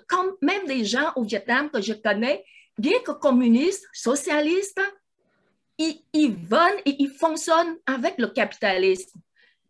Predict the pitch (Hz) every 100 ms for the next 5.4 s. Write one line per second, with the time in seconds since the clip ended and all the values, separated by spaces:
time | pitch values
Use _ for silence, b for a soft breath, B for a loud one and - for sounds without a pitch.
0 | _ 277 294 277 269 359 330 - 180 190
1 | 269 254 226 233 220 233 247 226 _ 302
2 | - 330 311 277 233 - 302 311 302 -
3 | 233 226 220 220 220 240 254 b b b
4 | - 240 269 233 254 - 302 302 220 202
5 | 185 240 294